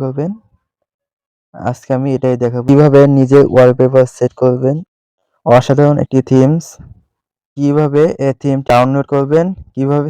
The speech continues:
সেট আপ করবেন, এটাও আমি দেখাবো।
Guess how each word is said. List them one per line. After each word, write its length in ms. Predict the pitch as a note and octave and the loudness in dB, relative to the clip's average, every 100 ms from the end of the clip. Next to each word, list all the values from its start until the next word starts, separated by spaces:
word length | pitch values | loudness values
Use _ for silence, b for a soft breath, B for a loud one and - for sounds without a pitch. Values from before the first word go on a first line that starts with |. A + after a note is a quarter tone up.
| D3+ | -6
সেট 160 | C#3+ C#3 | -6 -6
আপ 60 | C#3+ D3 | -10 -8
করবেন, 300 | D3 D#3 F#3+ G3 _ _ _ _ _ _ _ _ _ _ _ - | -6 -6 -8 -12 _ _ _ _ _ _ _ _ _ _ _ -12
এটাও 260 | B2 C#3 C#3 | -4 -2 0
আমি 100 | C#3+ C#3 | 0 -2
দেখাবো। 320 | C3 C3 | -2 -4